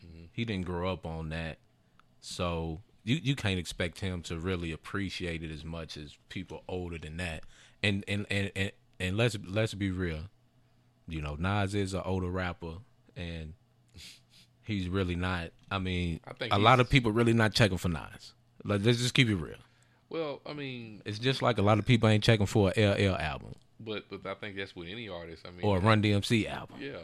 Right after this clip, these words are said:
Speaker 1: I mean, but you gotta understand though too. Like, we can, we can never not give credit for people that, like, put us in, in positions, like, you know what I'm saying, they, they, they,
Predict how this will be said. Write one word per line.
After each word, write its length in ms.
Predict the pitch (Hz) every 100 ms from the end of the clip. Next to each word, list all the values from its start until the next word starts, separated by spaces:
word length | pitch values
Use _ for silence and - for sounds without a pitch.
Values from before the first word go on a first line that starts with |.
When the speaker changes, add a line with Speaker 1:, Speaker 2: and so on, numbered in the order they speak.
| 80
Speaker 1:
I 60 |
mean, 200 | 98 98 95
but 140 | 95 -
you 80 | 95
gotta 180 | 95 95
understand 480 | 90 - 110 104 92
though 140 | 87
too. 300 | - 117 98 87
Like, 280 | 85 85 - -
we 140 | 95 98
can, 240 | 90 87 -
we 120 | 92
can 200 | 92 90
never 320 | 98 98 92
not 320 | 87 95 87 85
give 160 | 87 - -
credit 340 | 101 90 80 _
for 60 | 87
people 380 | 82 95 90 87
that, 200 | 87 87 - 90
like, 240 | 85 78 _ _ -
put 180 | 110 98
us 260 | 90 -
in, 280 | 87 85 73 - - - _ _ -
in 140 | 85
positions, 640 | - 76 85 107 - 82 76
like, 220 | 85 85 -
you 120 | 87 87
know 60 |
what 40 | 85 -
I'm 140 | 87
saying, 0 | 87
they, 140 | 87 87 82 85
they, 100 | 82 - -
they, 200 | 87